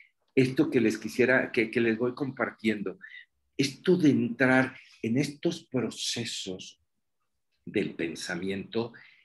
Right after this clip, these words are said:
es un mundo delicioso. Es que no sé si se dan cuenta ustedes, eh, se, se borró por aquí, por ejemplo,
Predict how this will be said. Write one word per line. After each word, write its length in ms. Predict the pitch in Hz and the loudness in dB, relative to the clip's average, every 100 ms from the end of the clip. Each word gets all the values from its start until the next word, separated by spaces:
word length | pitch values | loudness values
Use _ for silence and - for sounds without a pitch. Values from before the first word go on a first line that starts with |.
| _ _ _ - | _ _ _ -4
es 200 | 127 - | -2 0
un 100 | 135 | 2
mundo 560 | 135 135 147 139 - _ _ _ | 4 6 6 4 -2 _ _ _
delicioso. 580 | 131 113 110 143 143 - | 0 0 0 2 2 0
Es 80 | - | -2
que 120 | - 170 - _ | -2 -6 -8 _
no 80 | 170 | 2
sé 40 | 165 | 2
si 160 | 165 | 0
se 120 | 156 | 0
dan 220 | 147 143 143 | 2 2 0
cuenta 280 | 143 139 | 0 0
ustedes, 500 | 131 - 127 120 123 - - - | -4 0 0 2 0 -6 -20 -2
eh, 200 | 95 113 | 0 0
se, 400 | - - 117 107 | 0 2 2 2
se 240 | 110 110 110 | 2 2 4
borró 280 | 120 135 | 4 4
por 140 | 135 113 | 2 0
aquí, 240 | 101 117 | -2 -4
por 140 | 117 110 | -4 -2
ejemplo, 440 | 117 104 117 | -2 -2 -4